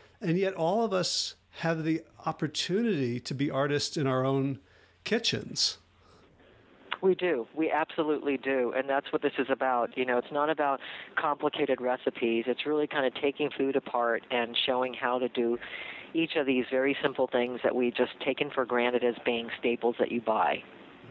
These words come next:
Speaker 1: And, and there's, there's, for me, there's a huge sense of dignity in that. In, and I think we've lost it in a lot of our culture. There's not a lot of dignity around many of the jobs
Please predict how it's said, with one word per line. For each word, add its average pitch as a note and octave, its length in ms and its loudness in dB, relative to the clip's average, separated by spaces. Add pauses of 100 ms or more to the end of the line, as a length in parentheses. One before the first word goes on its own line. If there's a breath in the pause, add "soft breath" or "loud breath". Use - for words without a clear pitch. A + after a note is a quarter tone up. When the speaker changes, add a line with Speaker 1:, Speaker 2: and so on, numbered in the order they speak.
(220)
Speaker 1:
And, E3 320 -2
and F#3+ 160 2
there's, G#3 220 0
there's, E3+ 260 0
for - 240 -2
me, A#3+ 300 4
there's D3 160 2
a C3+ 40 2
huge A3 360 0
sense E3 280 2
of A#2+ 200 2
dignity B2 600 0 (640 soft breath)
in D3 260 2
that. A#2+ 520 -2 (320 soft breath)
In, C#3 540 0 (280)
and D3 120 0
I D3 40 2
think A3 140 0
we've E3+ 160 -2
lost D#3+ 400 0
it C3 100 2
in B2 60 0
a B2 100 -2
lot B2 200 2
of A#2+ 80 0
our A#2 100 -2
culture. E3 560 -2
There's B2 240 -2
not D3+ 160 2
a D3 60 2
lot C3+ 180 2
of A2+ 160 -4
dignity C#3 540 2
around B2 340 2
many C3+ 240 4
of A#2+ 120 -2
the A#2 60 -4
jobs A#2 760 0